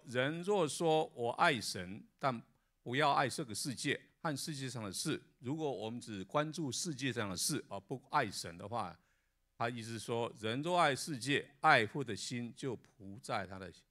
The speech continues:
心里面的。所以呢，我们知道我们今天在十一奉献啊，奉献也好啦，等等，很多我们身边的事情会让我们分心了，是吧？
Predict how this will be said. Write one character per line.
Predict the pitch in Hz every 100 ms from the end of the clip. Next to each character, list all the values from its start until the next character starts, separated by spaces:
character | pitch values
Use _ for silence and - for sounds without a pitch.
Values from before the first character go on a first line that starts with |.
| _
心 | - 113 104
里 | 82
面 | 92 82
的。 | 76 - _ _ _ _ _ -
所 | 156
以 | 170
呢， | 160 151 147 143 -
我 | 117
们 | 123
知 | 131 160
道 | 156 139 127
我 | 117
们 | 120
今 | 117 143
天 | 139
在 | 143 139 131 117 117
十 | 107 - 120
一 | 127 123
奉 | 139 120
献 | 107 123
啊， | 110
奉 | 101 131 107
献 | 123 110
也 | 98 113
好 | 92 85
啦， | 85 85 85 92 87 -
等 | 101
等， | 95 80 85 _ _ _ -
很 | 113
多 | 113 156 165 165
我 | 113 110
们 | 113 120 - _ _ -
身 | - - 170 175 156
边 | 165 160
的 |
事 | 120 165 113
情 | - 92 95
会 | 139 135 101
让 | 104 117
我 | 82 87
们 | 85
分 | - 110 98
心 | - 101
了， | 87 -
是 |
吧？ | 92 85